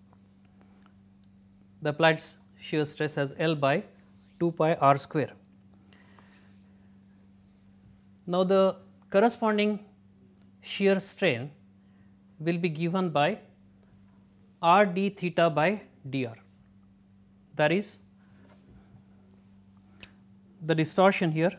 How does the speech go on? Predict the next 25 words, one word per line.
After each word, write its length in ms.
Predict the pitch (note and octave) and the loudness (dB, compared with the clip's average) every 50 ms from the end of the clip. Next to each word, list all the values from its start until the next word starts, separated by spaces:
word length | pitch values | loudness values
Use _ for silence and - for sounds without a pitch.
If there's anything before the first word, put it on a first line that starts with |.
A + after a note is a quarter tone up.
| - - - - - | -16 -20 -20 -16 -2
by 200 | D3 D3 D3 D3 | 2 2 4 4
d 180 | C#3+ C3 A#2+ | 2 0 -4
R. 100 | A2+ G#2+ - - _ - - - _ _ - _ _ _ _ _ _ _ _ _ _ | -4 -8 -12 -20 _ -20 -20 -20 _ _ -20 _ _ _ _ _ _ _ _ _ _
Now, 180 | F3+ F3+ F#3+ G#3 | 0 2 2 4
the 120 | F#3+ F#3+ | 4 6
ratio 340 | F3 F#3 G#3 G#3 - B3+ A3+ | 6 6 6 6 4 2 2
of 120 | G3+ F#3 | 2 2
this 220 | F3 G3 F#3 - - - | 2 0 0 0 -6 -8
applied 420 | D#3+ D3 - F3 F3 F3+ F3+ F3 - - - - _ _ - _ _ _ | -8 0 2 4 4 4 2 -2 -10 -18 -20 -20 _ _ -20 _ _ _
stress 460 | - - - - - F3+ F#3+ F#3 - | -14 -14 -14 -4 0 0 0 0 -2
on 300 | F3 E3 D#3 D#3 D#3 D3 - - _ _ _ _ _ _ _ - - - _ _ _ _ _ _ | -4 -4 -2 -2 -4 -6 -10 -16 _ _ _ _ _ _ _ -20 -20 -20 _ _ _ _ _ _
an 200 | - D#3 D3+ D3+ | -6 -6 -6 -4
element 560 | D3+ D#3 E3+ G3 F#3+ D3+ C3+ C#3+ C#3 - D#3+ D#3 | -4 -2 -2 0 0 0 -2 -4 -6 -12 -4 0
by 160 | D3+ D3+ D3+ | 2 2 2
the 140 | D3+ E3 D#3+ | 2 0 -2
shear 260 | - - F3 F3+ F3 | -2 -2 -2 -2 -2
strain 420 | E3+ - - F3+ D#3 C3 C3 D3 - - - _ _ _ _ _ _ _ _ _ - | -4 -4 -2 -2 -2 -2 -2 -6 -10 -14 -20 _ _ _ _ _ _ _ _ _ -4
of 200 | D3+ D3+ D3+ D3+ | -2 -2 -2 -2
the 120 | D#3 - | -6 -6
element, 420 | D3+ D3+ D#3+ D#3 C#3+ C3 C3 C#3+ C#3+ - - _ _ _ _ _ _ _ _ _ _ _ _ _ _ _ _ _ _ _ _ _ _ _ _ _ _ _ _ _ _ _ _ _ _ _ _ _ | -4 -4 -2 -2 -2 -2 -4 -6 -8 -14 -20 _ _ _ _ _ _ _ _ _ _ _ _ _ _ _ _ _ _ _ _ _ _ _ _ _ _ _ _ _ _ _ _ _ _ _ _ _
which 240 | E3 D3+ D#3 D3 D3 | -6 -4 -4 -2 -2
is 200 | D#3+ D3+ D3 C#3+ | -2 -2 0 0
this 200 | D3+ C#3+ C#3+ - - | -2 -2 -2 -2 0
L 160 | E3+ E3+ F#3 | 0 0 2
by 360 | F3 E3 D#3 D3+ E3 F3+ F#3 | 2 2 2 2 2 0 -2